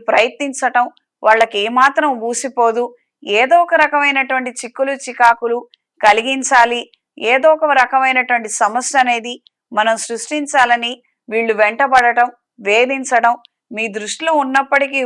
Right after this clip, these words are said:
కూడా సాధ్యమైనంత వరకు వీరి పట్ల దూరంగా ఉండటము, మౌనం వహించటమే ఎక్కువగా మీరు ఎంచుకునేటువంటి మార్గము. దూర ప్రాంత ప్రయాణాలు కలిసి వస్తాయి. భూ సంబంధమైనటువంటి లావాదేవీలు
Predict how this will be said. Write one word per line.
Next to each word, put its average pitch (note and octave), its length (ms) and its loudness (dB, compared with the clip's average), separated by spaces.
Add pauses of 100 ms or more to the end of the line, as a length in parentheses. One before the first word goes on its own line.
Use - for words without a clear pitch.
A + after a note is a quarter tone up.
కూడా A#3+ 200 4 (460)
సాధ్యమైనంత B3+ 720 2 (100)
వరకు B3 260 2 (460)
వీరి A#3+ 300 -2
పట్ల A3+ 260 2 (600)
దూరంగా C4 440 4 (160)
ఉండటము, A#3 460 0 (440)
మౌనం C4 360 4 (100)
వహించటమే A3+ 680 -2 (380)
ఎక్కువగా C4+ 360 0 (100)
మీరు A3+ 220 -2
ఎంచుకునేటువంటి A3 720 -4 (100)
మార్గము. F#3+ 440 0 (500)
దూర C4 180 2 (140)
ప్రాంత A#3+ 280 2 (160)
ప్రయాణాలు G#3+ 560 2 (400)
కలిసి A3+ 400 0
వస్తాయి. A3 380 0 (380)
భూ B3+ 100 -2 (140)
సంబంధమైనటువంటి B3 840 0 (100)
లావాదేవీలు A3 760 2